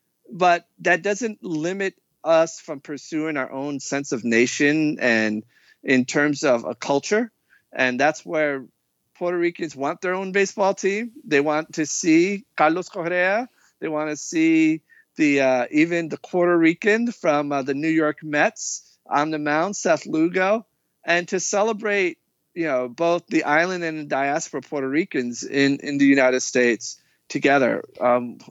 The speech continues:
again, we love our baseball. It's, it's part of the heritage that Clemente so much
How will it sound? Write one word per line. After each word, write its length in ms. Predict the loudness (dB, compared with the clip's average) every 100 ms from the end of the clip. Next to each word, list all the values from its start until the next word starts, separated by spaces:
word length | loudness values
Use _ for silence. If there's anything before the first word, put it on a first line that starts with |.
| -8
again, 340 | -2 0 0
we 100 | -2
love 260 | -2 -2 -2
our 140 | -4
baseball. 600 | -4 -4 -4 -6 -4 -4
It's, 220 | -4 -10 -14 _ _ _ _ _
it's 400 | -4 -4 -4 -12 -20 _ _
part 240 | -6 -2 -2
of 80 | -4
the 100 | -2
heritage 520 | -2 -2 -4 -8 -8 -2
that 320 | 0 0 -4 _ _ _ _
Clemente 680 | -6 -4 -4 -4 -4 -2 -4
so 320 | -4 -4 0
much 400 | 0 0 -4